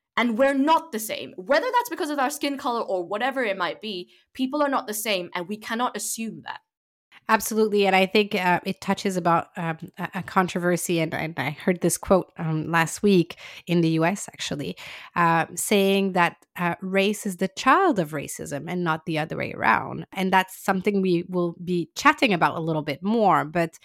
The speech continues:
Speaker 2: we are different. People see race because race have been created to separate us. So, um, if we don't see race, we don't see inequality.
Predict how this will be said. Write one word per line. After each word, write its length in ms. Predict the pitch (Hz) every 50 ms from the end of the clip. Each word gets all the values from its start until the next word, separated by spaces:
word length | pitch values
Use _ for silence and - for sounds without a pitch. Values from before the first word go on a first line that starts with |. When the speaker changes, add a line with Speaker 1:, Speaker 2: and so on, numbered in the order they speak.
| - - _ _
Speaker 2:
we 240 | - 202 208 - - _
are 280 | 208 214 220 220 226 226
different. 600 | 214 202 220 208 196 - - 196 190 190 175 -
People 320 | - 208 - - 185 175 156
see 320 | - - - 196 170 156
race 560 | 151 160 170 196 220 185 151 156 175 - -
because 320 | - - 165 - 165 151 - _ -
race 300 | 175 175 165 170 170 -
have 180 | - 165 160 156
been 160 | 165 156 160
created 500 | - - 160 156 160 175 - - 156 -
to 100 | - 160
separate 640 | 139 - - - 226 240 - - 151 - - - -
us. 300 | - - - - - - - - - - - - - -
So, 360 | - - 196 180 175 180 - -
um, 260 | 175 170 165 170 - -
if 160 | 190 165 -
we 80 | 208 185
don't 260 | 175 196 196 185 175
see 180 | - - 175 156
race, 360 | 165 156 160 180 - - - -
we 100 | 165 156
don't 220 | 156 147 151 143
see 180 | - - - 156
inequality. 800 | 151 151 147 - - 196 208 202 175 - - - - - 135 -